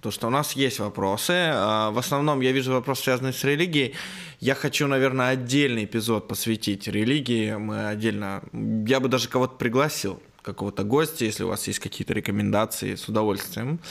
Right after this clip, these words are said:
Я бы очень хотел пообщаться на тему религии,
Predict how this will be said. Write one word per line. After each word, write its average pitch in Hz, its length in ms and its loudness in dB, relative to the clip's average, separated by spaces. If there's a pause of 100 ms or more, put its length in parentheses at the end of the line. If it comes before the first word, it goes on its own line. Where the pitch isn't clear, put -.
(260)
Я 120 100 4
бы 131 160 4
очень 131 220 2
хотел 98 260 -2
пообщаться - 500 -4
на 104 80 -4
тему 104 220 -4
религии, 139 560 2